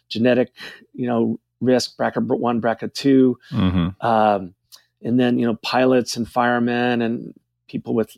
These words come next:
Speaker 1: higher levels of cancer in their family. The beauty of this as well is we,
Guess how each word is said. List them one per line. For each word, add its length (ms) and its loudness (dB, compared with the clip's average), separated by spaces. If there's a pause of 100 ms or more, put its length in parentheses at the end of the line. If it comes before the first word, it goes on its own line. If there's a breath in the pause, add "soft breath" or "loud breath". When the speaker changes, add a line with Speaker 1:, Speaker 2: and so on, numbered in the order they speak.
Speaker 1:
higher 280 -2
levels 260 0
of 100 -8
cancer 360 -6
in 60 -2
their 100 -2
family. 460 -6 (600 soft breath)
The 80 6
beauty 360 4
of 120 6
this 200 -2
as 120 -4
well 300 4
is 320 -4
we, 340 -2